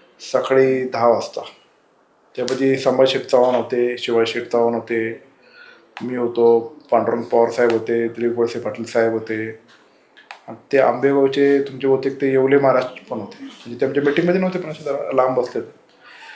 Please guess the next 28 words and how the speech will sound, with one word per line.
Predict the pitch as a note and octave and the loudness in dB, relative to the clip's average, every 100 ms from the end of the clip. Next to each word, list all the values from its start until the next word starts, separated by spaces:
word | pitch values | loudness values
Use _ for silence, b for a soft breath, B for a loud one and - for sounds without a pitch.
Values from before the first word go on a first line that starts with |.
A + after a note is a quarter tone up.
| B - | B 2
तेव्हा | D#3+ E3 | 2 4
पण | C3+ | 2
साहेबांनी | D3+ C3+ C#3+ | 4 4 2
सांगितले | C3+ B2 A#2+ A#2+ | 0 -2 -2 -4
की | A#2+ | -4
तुम्ही | B2+ B2 | -6 -4
ज्येष्ठ | C3 - B2+ | -2 0 2
आहात, | A2 G#2+ G#2+ | 4 2 0
तुम्ही | B2 B2 | -4 0
मार्ग | A#2+ B2+ C3 | 2 2 2
काढला | B2 A#2 | 2 2
पाहिजे, | A2 A2 G2+ G2+ G2+ A2 - | 0 0 -4 -8 -10 -12 -10
नवीन | A#2+ A#2+ A#2+ | -4 -4 -4
पोरं | B2 A#2+ A#2+ | -2 -2 0
करतात | A#2 A#2+ | -2 -4
तर | - A#2+ | -8 -4
जरा | A#2+ | -2
थोडंसं | A#2 A2+ A2+ - | -4 -6 -12 -10
थांबलं | A#2 B2 | -6 -2
पाहिजे. | A2 G#2+ G2+ F#2+ - _ _ _ _ _ _ _ _ _ _ _ - - _ _ _ - | -2 -2 -6 -16 -20 _ _ _ _ _ _ _ _ _ _ _ -20 -20 _ _ _ -6
त्याने | D#3 D#3+ | -2 0
त्यांची | D#3 E3 F3+ - - | 2 4 2 2 -8
भूमिका | C#3+ C#3 D#3+ E3 | -2 2 4 4
मांडली, | D#3+ D3 B2+ | 4 2 0
आमची | B2+ C3+ | -4 -6
तिथं | C#3+ D3+ | -2 0
चर्चा | E3 E3 E3+ | 2 4 4
झाली | B2 | 4